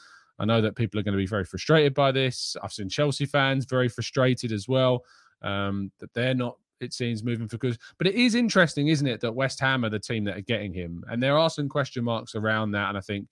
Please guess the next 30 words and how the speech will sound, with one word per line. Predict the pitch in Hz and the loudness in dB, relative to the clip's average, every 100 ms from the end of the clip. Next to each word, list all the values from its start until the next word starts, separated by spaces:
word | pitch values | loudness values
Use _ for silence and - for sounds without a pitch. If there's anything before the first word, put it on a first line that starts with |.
| _ _ | _ _
you | 110 | -4
know, | 95 82 | -4 -2
why | 104 107 110 | 2 4 4
would | 104 | 2
he | 101 | 0
agree | 98 104 101 | -2 -2 -2
to | 98 | -2
West | 98 98 - | -4 -4 -4
Ham | 104 | -4
and | 95 | -4
not | 92 - | -6 -2
Brighton? | 139 139 131 139 127 - - - | 2 2 2 0 -2 -4 -18 -10
Is | 104 | -6
there | 107 98 | -4 -4
some | - 101 | -6 -8
kind | 101 92 | -8 -8
of | 87 | -4
release | 98 127 147 - | 0 0 0 -2
clause | 151 143 139 | 0 0 0
being | 135 131 | -2 -2
inserted | 127 - 131 123 | -2 0 -2 0
into | 127 - | -6 -6
this | 127 | -10
contract? | - 127 120 127 120 | -8 -10 -6 -6 -4
We'll | 107 | -6
have | 101 | -8
to | 104 | -6
wait | 101 104 | -6 -6
and | 95 | -10
see, | - 127 123 | -6 -2 0